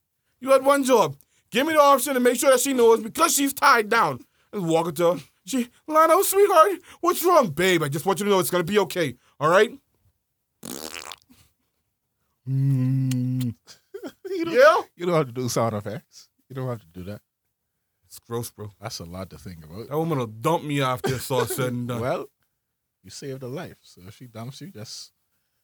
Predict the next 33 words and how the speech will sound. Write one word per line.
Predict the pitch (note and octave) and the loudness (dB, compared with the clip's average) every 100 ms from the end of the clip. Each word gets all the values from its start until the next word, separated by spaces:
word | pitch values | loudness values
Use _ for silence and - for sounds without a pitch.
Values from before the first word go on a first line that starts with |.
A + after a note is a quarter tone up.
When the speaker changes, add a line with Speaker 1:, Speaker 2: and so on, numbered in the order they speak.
| _ - | _ -18
Speaker 2:
be | |
happy | A#2 F3+ F#3+ | -14 -14 -12
with | A#2+ | -14
that, | G2 F#2 | -16 -18
bro. | G#2+ A#3 _ _ _ _ _ | -18 -18 _ _ _ _ _
Speaker 1:
Hell | - E4+ B4 B4+ E4+ F4 F4 E4+ D4+ D4 | -4 0 2 4 4 6 6 6 6 4
no. | C#4 C#4+ C4+ A3+ | 2 6 6 6
Then | B3+ C#4 | 4 6
I'll | D4 D4+ | 6 6
have | E4 | 4
a | D4 | 4
wife | F4 G4+ D#4+ | 4 2 0
no | C4 | 2
more. | B3+ A#3 G3+ C3 G2+ _ _ _ _ | 2 2 2 0 -6 _ _ _ _
Speaker 2:
Well? | G2+ D3 E4+ - _ _ | -4 -4 -6 -12 _ _
Speaker 1:
I'll | - C4+ | 2 4
have | D4 | 4
a | C#4+ | 4
wife | C#4+ D4+ C#4+ | 4 4 2
for | C#4 | -4
the | |
next | C#4 C#4+ C4+ - | 0 0 0 -4
ten | E4 C#4 | -2 0
years | C#4+ C#4+ C#4 | 0 0 0
and | C4+ | -2
beyond | C4+ C#4 C#4+ D4 | 0 2 4 4
if | C#4 | 2
they're | C#4 | -2
getting | C4 C#4 D4 | 0 0 0
tortured. | D4 C#4+ C#4+ B3+ C#3 - | 2 4 4 -4 -8 -12
Speaker 2:
That's | F2+ | -10
selfish, | - C#3 C#3 C#3+ D3 - | -6 -4 -6 -6 -8 -8
bro. | G2+ | -16